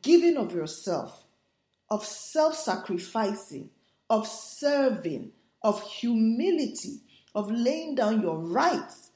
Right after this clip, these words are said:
that takes place in marriage. You can't be self-centered and enjoy marriage. You can't always want to win and enjoy marriage. There's a place for being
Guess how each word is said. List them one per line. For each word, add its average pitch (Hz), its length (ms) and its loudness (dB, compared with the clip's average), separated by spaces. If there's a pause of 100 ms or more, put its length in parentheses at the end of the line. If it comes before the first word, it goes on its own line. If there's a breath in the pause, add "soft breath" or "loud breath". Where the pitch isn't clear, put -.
(160)
that 175 240 -6
takes 285 300 -12
place 185 460 -8
in 143 200 -14
marriage. - 720 -16 (1700)
You 262 220 -2
can't 339 300 -4
be 220 120 -2
self-centered 202 920 -6
and 160 260 -12
enjoy 175 520 -8
marriage. - 640 -14 (2000)
You 226 200 -4
can't 311 360 -4
always 262 460 2
want 220 300 0
to 190 80 -2
win 190 420 -2
and 156 160 -12
enjoy 165 420 -8
marriage. 151 600 -20 (440)
There's 208 180 0
a 202 60 0
place 247 340 -6
for 220 200 -6
being 220 320 0